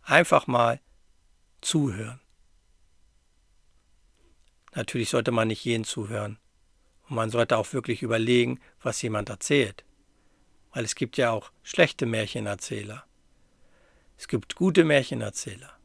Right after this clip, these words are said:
und schlechte Märchenerzähler. Naja, ich glaube, das reicht für heute,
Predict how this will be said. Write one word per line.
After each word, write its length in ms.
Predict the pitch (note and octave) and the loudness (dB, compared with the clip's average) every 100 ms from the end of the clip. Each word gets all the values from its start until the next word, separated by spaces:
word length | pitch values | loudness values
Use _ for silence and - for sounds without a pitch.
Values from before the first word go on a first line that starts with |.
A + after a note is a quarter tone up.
| - | -8
und 140 | F3 | -4
schlechte 380 | - C#3 A#2 - | 0 0 -2 -6
Märchenerzähler. 880 | G2+ G2 - G#2 - - C#3 - _ _ _ _ _ _ _ _ _ _ _ _ _ _ _ _ _ _ _ _ _ _ _ _ | -8 -10 -12 -16 -16 -18 -18 -20 _ _ _ _ _ _ _ _ _ _ _ _ _ _ _ _ _ _ _ _ _ _ _ _
Naja, 420 | A#2+ A2+ G#2 G2+ _ _ _ - - - - | -2 -2 -4 -8 _ _ _ -20 -20 -20 -20
ich 140 | - - | -14 6
glaube, 280 | F#3+ D#3+ A2+ - _ - - D#4+ D4 - _ | 6 6 0 -10 _ -20 -20 -20 -20 -20 _
das 220 | D#3+ - | 4 6
reicht 220 | C3+ C3 - | 6 6 4
für 120 | B2 | 4
heute, 420 | A2+ G#2+ A2+ | 4 2 -2